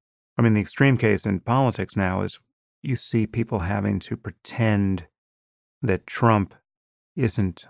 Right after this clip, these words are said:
lying about something. There is a kind of loyalty test there being engaged again and again.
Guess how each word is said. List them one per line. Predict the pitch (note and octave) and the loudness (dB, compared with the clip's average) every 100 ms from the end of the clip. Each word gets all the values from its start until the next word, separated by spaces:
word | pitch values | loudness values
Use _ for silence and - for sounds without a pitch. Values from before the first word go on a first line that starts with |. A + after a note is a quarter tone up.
| _ | _
lying | A#2+ G#2 A2+ B2+ G2 | -4 0 2 4 2
about | F2 E2+ E2+ | 0 -4 -6
something. | - F2 - G#2 - _ _ _ _ _ - | -10 -10 -10 -12 -14 _ _ _ _ _ -10
There | A#2+ | -6
is | A2+ | -6
a | A2 | -4
kind | A2 | -6
of | G2 | -4
loyalty | A2 A#2+ B2 A2 G#2 | 2 4 2 0 -8
test | A2 G2 - | -8 -10 -10
there | G#2 F2+ F#2 F2+ _ _ _ _ _ _ _ | -8 -6 -6 -12 _ _ _ _ _ _ _
being | - G2+ F2+ | -2 0 2
engaged | F2+ F#2+ F#2 F2 - | 0 0 0 -2 -6
again | F#2+ F#2+ | -2 -2
and | F2+ | -2
again. | E2+ F2+ F2+ | -4 -4 -4